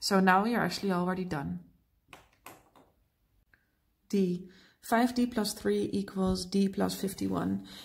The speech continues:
Uh, first minus three on both sides. That's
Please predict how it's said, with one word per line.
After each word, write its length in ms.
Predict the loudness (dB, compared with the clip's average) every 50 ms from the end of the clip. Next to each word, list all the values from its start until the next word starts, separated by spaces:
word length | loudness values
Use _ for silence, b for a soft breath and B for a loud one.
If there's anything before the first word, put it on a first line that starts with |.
| B B B
Uh, 180 | 2 4 4 2
first 420 | 2 2 0 0 0 0 -6 -6
minus 360 | -2 0 0 0 0 0 -2 -4
three 240 | 0 0 2 4
on 100 | 4 4
both 220 | 4 4 4 2 0
sides. 720 | 0 0 2 2 4 2 2 0 -2 -6 -6 -8 -10 -12 -18 _ _ _ _ _ _ -20 -20 -18 B B B B B B -8
That's 540 | -2 -2 -2 -2 -2 -6 -8 -8 -8 -10